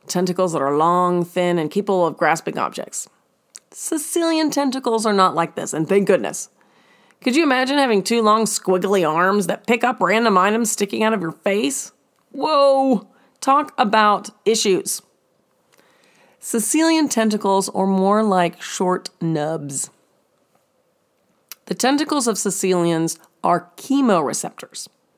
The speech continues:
Essentially, they help them smell. They use them to gather information about their environment, such as what kind of soil they're in and where they can find food.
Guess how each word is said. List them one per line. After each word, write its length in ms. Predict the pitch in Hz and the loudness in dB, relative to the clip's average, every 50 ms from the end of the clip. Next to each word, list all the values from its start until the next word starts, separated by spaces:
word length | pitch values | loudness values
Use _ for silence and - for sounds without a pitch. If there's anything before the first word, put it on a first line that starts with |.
| _ _ _ _ - - _ _ _ | _ _ _ _ -20 -20 _ _ _
Essentially, 560 | 180 170 - 254 277 262 - 269 254 247 247 - | -6 -2 0 0 0 0 0 0 0 0 0 0
they 160 | - 196 165 | -2 -2 -2
help 160 | 160 156 - | -2 -4 -4
them 160 | - 170 185 | -4 -4 -4
smell. 420 | 185 - 269 254 262 240 202 170 - _ _ _ _ _ _ _ _ - - _ _ _ _ _ _ _ _ _ | -4 -4 -6 -6 -6 -6 -8 -10 -12 _ _ _ _ _ _ _ _ -20 -20 _ _ _ _ _ _ _ _ _
They 80 | 202 | 0
use 320 | 214 208 208 254 294 302 277 | 2 2 2 2 0 0 0
them 160 | 269 240 220 | 0 0 0
to 100 | 180 196 | 0 0
gather 320 | 165 185 175 180 180 185 | 0 2 2 2 2 0
information 540 | - 175 175 - 196 180 170 175 170 - 175 | 0 -2 -4 -2 -2 -2 -2 -2 -2 -2 -4
about 220 | 165 156 139 - - | -4 -4 -4 -6 -8
their 120 | - - | -10 -10
environment, 640 | - - - - 110 139 180 226 269 294 - - 202 - _ _ _ _ _ _ _ _ _ _ | -8 -8 -8 -6 -4 -2 -2 -2 -2 -2 -6 -10 -18 -20 _ _ _ _ _ _ _ _ _ _
such 240 | _ - 190 180 - | _ -6 -6 -4 -2
as 120 | 180 156 160 | -4 -2 -2
what 160 | 175 165 - | -2 -4 -2
kind 160 | - 175 151 | -4 -4 -4
of 100 | 139 - | -4 -6
soil 440 | - - - 196 185 185 196 202 202 | -8 -4 -2 0 0 2 2 2 0
they're 180 | 202 202 202 | 0 0 -2
in 500 | 202 - 208 202 196 190 196 196 196 190 - _ _ _ | -2 0 0 0 0 0 0 -2 -4 -6 -10 _ _ _
and 160 | - 165 170 165 | -4 -4 -2 0
where 140 | 160 160 | -2 -2
they 120 | 151 156 156 | -2 -2 -4
can 220 | 156 - 160 151 | -4 -6 -8 -6
find 260 | - 139 147 151 170 | -6 -6 -6 -6 -6
food. 280 | - 311 320 269 185 - | -6 -6 -6 -6 -8 -10